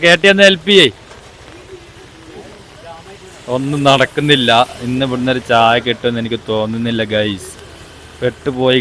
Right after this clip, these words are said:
ഗൈസ്, എന്ത് ചെയ്യാനാ? ഷട്ടറിൻ്റെ വലിപ്പം കാണണം, അതങ്ങനെ വന്ന് ഇത് അവിടെയാണ് അവസാനിക്കുന്നട്ടാ.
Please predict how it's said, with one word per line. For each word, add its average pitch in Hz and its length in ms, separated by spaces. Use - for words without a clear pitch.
ഗൈസ്, 123 580
എന്ത് 107 200
ചെയ്യാനാ? 104 540
ഷട്ടറിൻ്റെ 120 480
വലിപ്പം 123 380
കാണണം, 104 260
അതങ്ങനെ 113 1040
വന്ന് 113 380
ഇത് 113 180
അവിടെയാണ് 107 720
അവസാനിക്കുന്നട്ടാ. 107 960